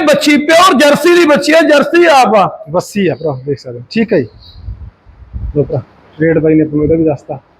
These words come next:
Speaker 2: ਠੀਕ ਹੈ ਜੀ। ਪੰਜ ਨੰਬਰ।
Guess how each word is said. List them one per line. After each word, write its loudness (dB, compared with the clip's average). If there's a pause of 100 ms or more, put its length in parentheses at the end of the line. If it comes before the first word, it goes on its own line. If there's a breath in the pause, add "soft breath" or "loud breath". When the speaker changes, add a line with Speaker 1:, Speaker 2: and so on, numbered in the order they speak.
(180)
Speaker 2:
ਠੀਕ -2
ਹੈ -2
ਜੀ। -8 (4000)
ਪੰਜ 0
ਨੰਬਰ। -2